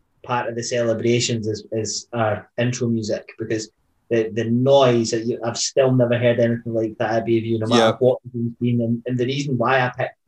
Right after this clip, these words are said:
Speaker 1: that game as one of my three is, is because that tension built up for that eighty-nine, ninety minutes, and then I think that just the mix of emotions, everything that went through, I was crying, my dad was crying. You
Speaker 2: Yeah.
Speaker 1: know, you're turning around and you're seeing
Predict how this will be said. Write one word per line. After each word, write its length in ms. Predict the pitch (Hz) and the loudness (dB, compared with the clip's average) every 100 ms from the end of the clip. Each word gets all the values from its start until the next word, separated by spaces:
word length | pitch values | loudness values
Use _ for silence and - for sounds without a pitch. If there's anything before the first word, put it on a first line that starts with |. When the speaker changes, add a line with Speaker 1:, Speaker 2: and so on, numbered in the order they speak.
| - | -8
Speaker 1:
that 220 | 117 117 | -6 -4
game 180 | 123 117 | -4 -4
as 100 | 110 | -4
one 120 | 117 | -4
of 60 | 113 | -4
my 120 | 110 | -8
three 260 | - 123 | -4 -2
is, 140 | 110 101 | 0 -4
is 140 | 98 _ _ _ _ - | -10 _ _ _ _ -10
because 360 | 110 139 147 | 2 4 4
that 260 | 147 131 - | 2 -2 -4
tension 540 | - 135 135 127 120 | -2 -2 -2 -2 -2
built 260 | 113 117 113 | 0 0 0
up 240 | 120 - - | -2 -4 -6
for 100 | 117 | -8
that 200 | - - _ | -8 -8 _
eighty-nine, 520 | 123 117 113 113 110 | -6 -4 -4 -4 -4
ninety 280 | 113 117 117 | -4 -4 -4
minutes, 600 | 113 113 107 - - - _ _ _ _ _ - | -4 -4 -4 -12 -18 -20 _ _ _ _ _ -4
and 100 | 117 | -2
then 460 | 113 110 104 104 - _ _ | -2 -4 -10 -14 -16 _ _
I 60 | 110 | -4
think 300 | - 139 131 | -2 -2 -2
that 220 | 123 113 - _ _ | -2 -2 -6 _ _
just 260 | 127 131 - | -8 -6 -8
the 80 | |
mix 680 | 107 113 123 131 147 - - | -8 -4 -2 0 -2 -4 0
of 100 | 127 | 0
emotions, 520 | 120 123 131 131 110 104 | 2 0 0 -2 -2 0
everything 300 | 127 131 135 | 0 0 -4
that 60 | 117 | -6
went 260 | 110 107 | -6 -8
through, 280 | 113 117 110 - | -6 -6 -6 -4
I 120 | 127 | -2
was 180 | 135 131 | 0 0
crying, 520 | - 127 127 131 127 - | 2 4 6 4 2 -4
my 120 | 101 | -2
dad 240 | 123 131 127 | 0 2 0
was 140 | 131 | -2
crying. 480 | - 123 120 120 127 _ _ | 0 2 2 0 -4 _ _
You 120 | 117 | 2
Speaker 2:
Yeah. 60 | 123 | 6
Speaker 1:
know, 100 | 120 | 6
you're 200 | 120 120 - _ 135 135 135 | 4 -2 -6 _ -8 -8 0
turning 180 | 147 135 | 2 4
around 300 | 127 131 127 | 4 4 4
and 80 | |
you're 100 | 120 | 0
seeing 420 | 117 127 120 110 | 0 0 -2 -6